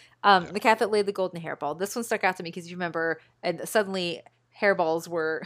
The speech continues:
Speaker 1: <laughs> worth a lot of money in this weird world of this,
Speaker 2: Yeah.
Speaker 1: theirs.
Speaker 2: <laughs>
Speaker 1: And so,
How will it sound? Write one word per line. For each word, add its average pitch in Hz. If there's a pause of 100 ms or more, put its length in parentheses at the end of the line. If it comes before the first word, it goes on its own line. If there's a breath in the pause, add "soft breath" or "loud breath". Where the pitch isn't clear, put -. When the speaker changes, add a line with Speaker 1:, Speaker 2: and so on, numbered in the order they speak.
(100)
Speaker 1:
<laughs> 240
worth 185
a 190
lot 175
of 175
money 170
in 165
this 170
weird 170
world 165
of 160
this, 175
Speaker 2:
Yeah. - (180)
Speaker 1:
theirs. 180 (180)
Speaker 2:
<laughs> -
Speaker 1:
And 330
so, 311